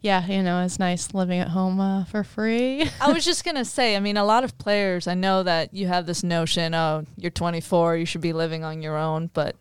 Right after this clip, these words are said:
Speaker 2: I mean, with the amount of days that you're actually home, I don't know that you can actually justify the cost of, like, actually getting your own place and, "I'm gonna spend two thousand dollars for being there about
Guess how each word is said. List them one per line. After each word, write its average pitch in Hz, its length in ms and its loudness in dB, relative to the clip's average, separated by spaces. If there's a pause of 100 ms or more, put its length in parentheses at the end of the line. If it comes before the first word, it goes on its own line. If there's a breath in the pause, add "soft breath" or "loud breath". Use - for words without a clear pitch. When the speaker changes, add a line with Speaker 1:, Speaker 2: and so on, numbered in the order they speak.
(120)
Speaker 2:
I 170 120 -4
mean, 185 260 0
with 196 140 -2
the 202 100 0
amount 190 280 2
of 233 60 2
days 180 280 4
that 165 140 2
you're 160 120 0
actually 170 440 -2
home, 170 520 0 (760 soft breath)
I 214 120 -10
don't 320 160 -2
know 269 180 0
that 262 100 6
you 214 120 2
can 214 100 -2
actually 202 360 2
justify 175 640 0
the 175 100 0
cost 151 460 0
of, 175 100 -4
like, 151 440 -8 (220)
actually 170 380 -2
getting 170 240 -2
your 233 120 4
own 175 200 4
place 165 640 0
and, 160 160 -4 (340 soft breath)
"I'm 202 200 0
gonna 196 160 0
spend 185 280 0
two 202 140 -2
thousand 185 300 2
dollars 175 360 2
for - 120 -12
being 165 240 -6
there 160 180 -4
about 151 300 -2